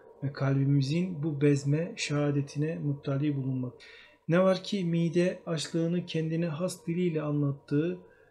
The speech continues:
vücut elem ve acılarını kendi kelimeleriyle dile getirdiği gibi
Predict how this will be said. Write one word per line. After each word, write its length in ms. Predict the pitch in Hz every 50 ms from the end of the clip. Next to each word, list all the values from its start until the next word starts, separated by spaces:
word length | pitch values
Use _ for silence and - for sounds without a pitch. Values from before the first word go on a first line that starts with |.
| _ _ _ -
vücut 400 | 139 147 143 160 170 180 175 - - - -
elem 420 | - 160 147 156 170 175 170 165 160
ve 160 | 160 170 -
acılarını 680 | 160 151 151 156 151 147 151 151 147 147 160 165 143
kendi 580 | - - 151 147 151 147 156 165 175 - - -
kelimeleriyle 840 | - - 147 147 147 147 143 143 139 147 151 175 175 151 147 139 131
dile 200 | 139 139 151 143
getirdiği 580 | 139 139 135 - 139 131 127 131 151 175 175
gibi 380 | 170 185 170 165 185 185 180